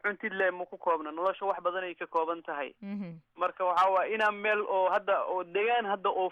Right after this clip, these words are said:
Speaker 1: full aan haysto xitaa ma jirto. Waayo, hadda qabow waa bilowdeen, anigana teendhaan ku jiraa hadda.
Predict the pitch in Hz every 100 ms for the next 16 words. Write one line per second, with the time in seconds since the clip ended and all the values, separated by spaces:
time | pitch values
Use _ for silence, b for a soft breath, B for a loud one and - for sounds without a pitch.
0 | - 269 226 202 190 196 175 - 196 -
1 | 175 185 165 156 160 170 190 190 190 190
2 | 190 190 202 208 190 196 196 208 196 196
3 | 214 208 190 196 196 190 - 170 175 165
4 | 160